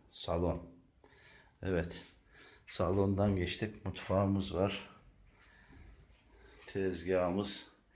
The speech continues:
Her türlü alet, edevat. Buzdolabımız var.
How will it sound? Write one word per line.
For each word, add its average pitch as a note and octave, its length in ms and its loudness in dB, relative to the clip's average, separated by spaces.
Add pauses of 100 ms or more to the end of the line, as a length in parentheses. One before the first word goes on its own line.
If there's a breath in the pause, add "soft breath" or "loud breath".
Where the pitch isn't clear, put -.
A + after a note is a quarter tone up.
(580 soft breath)
Her A#2+ 640 12
türlü G#2+ 260 2
alet, G2 500 6
edevat. F2+ 600 0 (360)
Buzdolabımız E2 920 -2
var. F2+ 360 -2